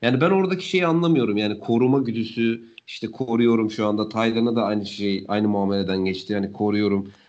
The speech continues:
Ya ben çok algılayamıyorum onu. Yani oyuncuyu oynat. Bir süre beş maç, altı maç. Kaybet, tekrar kazanırsın yani.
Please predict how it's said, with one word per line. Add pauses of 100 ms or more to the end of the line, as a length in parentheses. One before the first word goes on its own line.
(120)
Ya
ben
çok
algılayamıyorum
onu.
Yani
oyuncuyu
oynat. (300)
Bir
süre
beş
maç,
altı
maç. (320)
Kaybet,
tekrar
kazanırsın
yani.